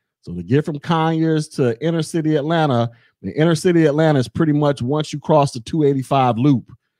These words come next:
'cause it's just, uh, the two eighty-five just literally is just a giant circle that goes around Atlanta. So once you cross the two eighty-five loop and you get into actual Atlanta, Atlanta, from Conyers, that's about a good forty-five minute drive, right? So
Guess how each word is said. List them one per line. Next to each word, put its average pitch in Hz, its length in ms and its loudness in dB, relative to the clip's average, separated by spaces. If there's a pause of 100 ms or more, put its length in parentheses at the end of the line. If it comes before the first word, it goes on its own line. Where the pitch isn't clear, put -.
(280)
'cause 92 160 -10
it's 117 100 -8
just, 135 220 -6
uh, 113 280 0
the 87 140 -14
two 160 220 -6
eighty-five 139 420 -2
just 113 160 -6
literally 120 400 -2
is 107 80 -10
just 120 180 -10
a 110 60 -6
giant 120 400 -6
circle 123 360 -8
that 101 100 -6
goes 107 200 -4
around 101 240 -4
Atlanta. 87 360 -8 (400)
So 90 140 -12
once 127 220 -4
you 160 60 -10
cross 156 300 0
the 147 80 -8
two 156 200 -4
eighty-five 147 480 0
loop 147 260 -2
and 123 100 -8
you 147 80 -4
get 147 160 -6
into 135 260 -4
actual 143 420 -2
Atlanta, 143 640 -4
Atlanta, 131 640 -4 (360)
from 95 160 -8
Conyers, 156 720 0
that's 131 220 -4
about 135 240 -2
a 123 40 -4
good 135 220 -2
forty-five 131 680 -2
minute 123 260 0
drive, 101 440 -2
right? 98 320 -4 (720)
So 131 460 2